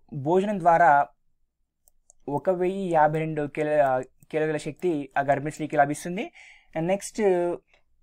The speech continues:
so, పప్పు దినుసుల ద్వారా ముప్పై రెండు పాయింట్ ఎనిమిది ప్రోటీన్లు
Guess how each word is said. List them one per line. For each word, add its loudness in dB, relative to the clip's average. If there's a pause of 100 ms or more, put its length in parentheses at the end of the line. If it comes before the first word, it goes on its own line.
(3000)
so, -4 (460)
పప్పు 2
దినుసుల -4
ద్వారా 6
ముప్పై -6 (260)
రెండు -2 (120)
పాయింట్ 0 (800)
ఎనిమిది -2 (1400)
ప్రోటీన్లు -4